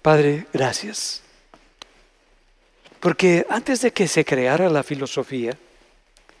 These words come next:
antes de que se construyera la ciencia, antes de que se hiciera todo lo que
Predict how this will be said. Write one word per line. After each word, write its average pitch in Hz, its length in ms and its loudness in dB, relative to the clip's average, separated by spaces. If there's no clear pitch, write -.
antes 233 440 2
de 208 140 4
que 196 120 0
se - 180 0
construyera 160 720 -2
la 185 140 4
ciencia, 139 640 -4
antes 233 440 2
de 226 120 4
que 175 180 2
se 165 200 2
hiciera 190 460 2
todo 202 420 2
lo 190 180 4
que - 460 2